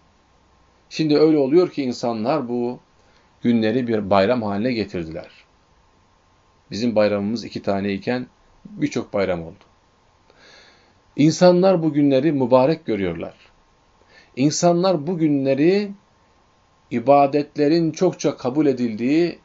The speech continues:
ecrinin kat kat verildiği, günahların af edildiği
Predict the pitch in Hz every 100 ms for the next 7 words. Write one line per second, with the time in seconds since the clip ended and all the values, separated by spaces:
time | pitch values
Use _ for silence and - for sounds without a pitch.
0 | - 131 123 127 156 151 160 156 139 120
1 | - 110 110 101 110 151 170 175 - 131
2 | 139 117 131 160 117 - _ _ _ _
3 | 190 196 - 123 107 107 98 98 101 151
4 | 190 180